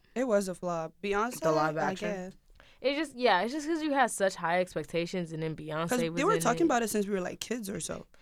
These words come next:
Speaker 2: And then I also really didn't
Speaker 3: Yeah.
Speaker 2: like how they f-, messed up the song that had Beyonce and the other dude
Speaker 3: Yeah.
Speaker 2: on it, because I felt, I heard that they weren't in the same place
Speaker 3: The,
Speaker 2: physically.
Speaker 3: oh, okay. Beyonce never met any of them.
Speaker 2: Yes.
Speaker 3: Like, they're, like, Beyonce did not meet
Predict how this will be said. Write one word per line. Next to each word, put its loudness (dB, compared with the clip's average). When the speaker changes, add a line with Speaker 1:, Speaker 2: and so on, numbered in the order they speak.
Speaker 2:
And -2
then -2
I 8
also 6
really 0
didn't 4
Speaker 3:
Yeah. 2
Speaker 2:
like 2
how 4
they 2
f-, -8
messed -6
up -4
the 10
song 2
that -4
had -4
Beyonce -4
and -6
the -6
other -4
dude 0
Speaker 3:
Yeah. 4
Speaker 2:
on 2
it, 0
because 2
I 2
felt, 0
I 0
heard 0
that 0
they 0
weren't 0
in 0
the -2
same -4
place -2
Speaker 3:
The, 10
Speaker 2:
physically. -2
Speaker 3:
oh, 10
okay. 2
Beyonce 6
never 6
met 2
any 6
of 0
them. -6
Speaker 2:
Yes. 0
Speaker 3:
Like, 4
they're, 4
like, 0
Beyonce 4
did -4
not 0
meet -6